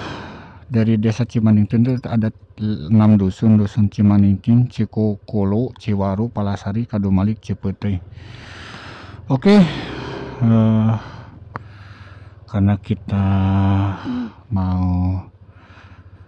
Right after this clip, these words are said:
ke arah yang lain, jadi yang ke arah sana itu ke arah Majalengka,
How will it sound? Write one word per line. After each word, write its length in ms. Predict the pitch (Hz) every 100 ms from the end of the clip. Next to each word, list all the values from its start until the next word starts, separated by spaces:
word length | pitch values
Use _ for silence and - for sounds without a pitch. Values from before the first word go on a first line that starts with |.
| - -
ke 160 | - 98
arah 400 | 101 95 85 -
yang 320 | 98 95 92
lain, 400 | 90 92 107 104
jadi 320 | 110 120 113
yang 80 | 117
ke 80 | 107
arah 160 | 107
sana 320 | 107 110 110
itu 160 | 107 -
ke 160 | - 113
arah 240 | 107 104
Majalengka, 800 | 104 104 101 98 95 95 -